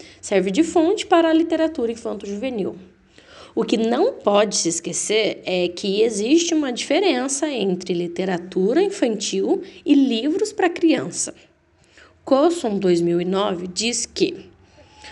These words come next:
o processo de letramento literário deve envolver aspectos que conciliam os diversos textos literários circulantes nas esferas sociais.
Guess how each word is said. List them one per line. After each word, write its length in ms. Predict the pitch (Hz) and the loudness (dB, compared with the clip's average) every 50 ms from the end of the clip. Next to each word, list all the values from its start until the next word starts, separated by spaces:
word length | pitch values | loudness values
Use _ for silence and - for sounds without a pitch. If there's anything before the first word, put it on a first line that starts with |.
| - - - - | -20 -16 -10 -8
o 80 | 185 | -6
processo 680 | 180 - 190 185 170 180 - - 214 254 302 - 277 214 | -2 2 2 2 2 2 0 2 2 2 2 2 0 -2
de 140 | 180 190 190 | -2 -2 -2
letramento 880 | 202 202 233 330 403 - - 403 403 381 330 226 202 202 208 202 - | 0 0 0 0 0 0 -2 0 0 2 2 0 0 -2 -4 -4 -2
literário 800 | 196 196 226 302 - - 311 262 226 190 175 175 170 175 185 269 | -2 0 0 -2 0 0 0 2 2 2 2 2 2 0 0 0
deve 340 | 294 269 214 196 185 170 180 | 0 2 2 2 2 2 0
envolver 520 | 175 190 180 190 190 180 170 175 180 180 | -2 -2 0 0 0 0 0 0 -2 -2
aspectos 720 | 190 190 - - - - - 277 302 294 - - 330 311 - | -2 -4 -6 -8 -8 -6 -4 -4 -4 -6 -6 -8 -8 -8 -6
que 140 | - - 285 | -6 -6 -8
conciliam 960 | - - 320 330 381 392 403 415 427 415 370 277 233 208 208 214 214 220 - - | -4 -2 0 2 2 2 2 0 2 4 4 4 4 0 -2 -4 -4 -4 -6 -4
os 160 | - 226 196 | -4 -4 -4
diversos 640 | 196 220 190 185 214 220 269 370 359 - 392 381 - | -4 -6 -2 2 2 2 2 2 0 -4 -4 -6 -4
textos 480 | - - - 185 185 - - 190 190 | -4 -4 -2 -2 -4 -6 -8 -8 -6
literários 680 | - 208 214 214 - 220 190 185 196 214 254 285 403 392 | -6 -6 -6 -4 -2 -2 0 0 2 0 2 0 0 -2
circulantes 880 | - - 247 226 - - 208 190 175 175 175 214 285 339 - - 392 381 | -2 -4 -6 -6 -4 -2 0 0 2 2 0 0 0 0 0 -2 0 0
nas 240 | 381 359 349 339 381 | 2 2 2 2 0
esferas 420 | 381 - - 277 226 226 240 233 | -2 -4 -2 -2 -2 -2 -2 -4
sociais. 640 | - 247 - - 403 359 - - - - - - | -6 -6 -4 -2 -2 -2 -2 -2 -4 -8 -14 -16